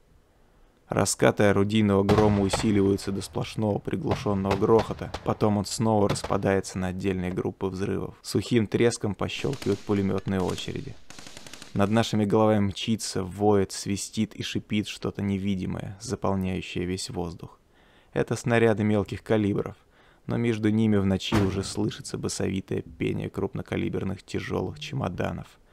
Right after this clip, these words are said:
которые падают где-то далеко позади. Они издают хриплый трубный звук, всегда идущий откуда-то издалека, как зов оленей во время течки, и их путь пролегает высоко над воем и свистом обычных снарядов.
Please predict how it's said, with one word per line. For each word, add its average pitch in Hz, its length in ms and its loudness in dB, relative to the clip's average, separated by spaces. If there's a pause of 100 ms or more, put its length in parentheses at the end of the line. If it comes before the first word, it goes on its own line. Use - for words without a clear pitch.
(280)
которые 98 380 0
падают 98 460 -2
где-то 101 340 -6
далеко 101 400 -4
позади. 98 640 -8 (760)
Они 107 320 4
издают 104 360 6
хриплый 104 440 0
трубный 101 400 2
звук, 107 460 0 (420)
всегда 101 540 4
идущий 98 420 0
откуда-то 98 540 0
издалека, 98 640 -2 (160)
как 104 180 -2
зов 104 300 2
оленей 98 380 2
во 92 100 -2
время 92 300 -2
течки, - 560 -8
и 107 160 4
их 98 120 -4
путь 120 220 0
пролегает 101 600 4
высоко 101 440 0
над 101 200 2
воем 101 320 4
и 95 40 -4
свистом 101 460 -4
обычных 98 460 -4
снарядов. - 500 -4